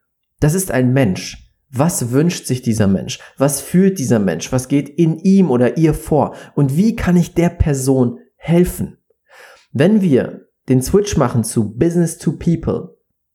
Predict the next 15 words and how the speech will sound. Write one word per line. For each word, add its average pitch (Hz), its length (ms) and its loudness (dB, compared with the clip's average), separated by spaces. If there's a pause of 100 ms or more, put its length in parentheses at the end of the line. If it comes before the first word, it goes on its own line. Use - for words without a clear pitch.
was 147 220 -2
passiert 170 420 -2
dann? 120 280 -2 (140)
Ich - 180 -6
bringe 127 200 4
das 110 240 0
Herz 131 280 0
ins 110 180 -6
Business 110 460 -2
rein. 85 240 -12 (600)
Denn 127 140 4
ich 127 140 0
helfe 143 280 0
von 120 280 -2
Herzen. 117 680 -4